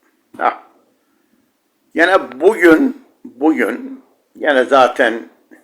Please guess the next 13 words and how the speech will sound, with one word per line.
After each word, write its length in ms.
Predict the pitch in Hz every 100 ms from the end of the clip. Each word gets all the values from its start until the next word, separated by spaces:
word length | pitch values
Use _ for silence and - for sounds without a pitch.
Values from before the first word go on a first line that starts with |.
| _ _ _ _ _ _ _ _ _ _ _ _ -
bu 140 | 110
on 200 | 127 131
yedi, 580 | 127 123 120 117 107 - _ _ -
on 260 | 120 123 117
dokuz 720 | 107 - 110 - - - - _ _ _ _ _ _ _ _ _ _ _ _ _
da 240 | - 107 -
bir 220 | 110 -
dört 300 | 120 110 -
dörtlük 640 | 113 - 117 - - - -
olmuş. 580 | 110 113 175 - - - _ _ _ _ _ -
Bundan 500 | 120 127 143 156 156
daha 340 | 139 135 143
büyük 640 | 120 110 104 - - -